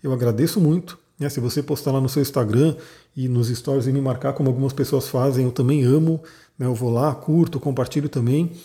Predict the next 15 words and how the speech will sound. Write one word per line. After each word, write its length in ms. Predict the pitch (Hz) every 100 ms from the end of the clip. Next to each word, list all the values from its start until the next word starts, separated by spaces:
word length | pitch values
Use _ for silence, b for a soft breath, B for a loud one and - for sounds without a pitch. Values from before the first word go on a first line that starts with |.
| B B _
Então, 300 | 170 185 - -
aproveitem 560 | - 170 131 151 151
esse 160 | 156 165
sábado. 420 | - 110 101 98 - b b b
Quero 300 | - 170 233
estar 260 | 247 - 147
aqui 240 | 143 -
presente 460 | 165 160 127 175 -
lá 100 | 135
no 60 | 131
Instagram, 460 | - 143 123 196
arroba 300 | 175 117 127
astrologia 420 | 139 151 131 123
e 20 | 147
tantra. 420 | 156 165 175